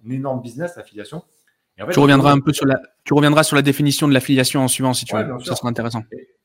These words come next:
Speaker 1: et toi, c'est des stratégies qui vont être complémentaires. Et en fait, en fonction de chacun, bah, on peut mettre des trucs en plus. Et, euh, donc, dans, dans la lignée, toi, des plus avancés, les mecs qui ont une boutique Amazon,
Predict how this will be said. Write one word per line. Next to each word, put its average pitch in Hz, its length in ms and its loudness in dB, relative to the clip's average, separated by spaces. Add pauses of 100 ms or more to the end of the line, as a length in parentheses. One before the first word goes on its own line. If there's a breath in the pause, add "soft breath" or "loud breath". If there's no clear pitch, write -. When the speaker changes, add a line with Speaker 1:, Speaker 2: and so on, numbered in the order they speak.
(180)
Speaker 1:
et 120 80 -12
toi, 185 160 0
c'est 147 140 -6
des 123 60 -6
stratégies 131 360 -8
qui 127 140 -12
vont 120 120 -10
être 107 200 -12
complémentaires. 113 680 -10 (120)
Et 107 100 -14
en 101 80 -12
fait, 156 300 -14
en 107 60 -18
fonction 123 280 -14
de 127 80 -8
chacun, 180 440 -8 (240)
bah, - 100 -10
on 196 80 -12
peut 120 120 -10
mettre 135 200 -6
des 117 100 -10
trucs 123 180 -14
en 127 60 -10
plus. 170 400 -14 (220)
Et, 107 220 -10
euh, 104 280 -6
donc, 110 300 -10
dans, 113 180 -8
dans 117 160 -10
la 117 100 -6
lignée, 127 320 -6
toi, 120 160 -16
des 104 120 -16
plus 104 200 -16
avancés, 104 360 -10
les 117 100 -8
mecs 127 160 -8
qui 117 80 -14
ont - 20 -10
une 110 80 -12
boutique 104 240 -18
Amazon, 104 400 -8